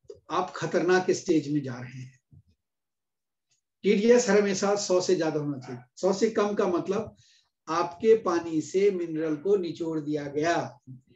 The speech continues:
जैसे आपका गला कोई मच-, निचोड़ देगा, गला मरोड़ देगा तो क्या होगा? वैसे ही पानी में प्राण है और वो mineral की वजह से उसको निचोड़ दिया गया तो उसका प्राण ही खत्म हो गया। तो वो आपके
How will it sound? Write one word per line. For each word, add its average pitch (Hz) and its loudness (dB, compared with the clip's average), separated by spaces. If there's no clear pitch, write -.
जैसे - -4
आपका 170 -2
गला 160 2
कोई 208 8
मच-, 180 2
निचोड़ 156 0
देगा, 151 -4
गला 160 0
मरोड़ 160 2
देगा 151 0
तो - -14
क्या 190 -4
होगा? 123 -8
वैसे 170 0
ही 180 -4
पानी 180 -2
में 185 -2
प्राण 165 -2
है 139 -6
और 156 2
वो 170 4
mineral 190 4
की - -4
वजह 156 2
से - -14
उसको 196 0
निचोड़ 190 4
दिया 170 2
गया 147 0
तो 185 -10
उसका 196 -4
प्राण 208 -2
ही 240 4
खत्म 147 -6
हो 120 -6
गया। 120 -14
तो 165 -10
वो 185 2
आपके 190 2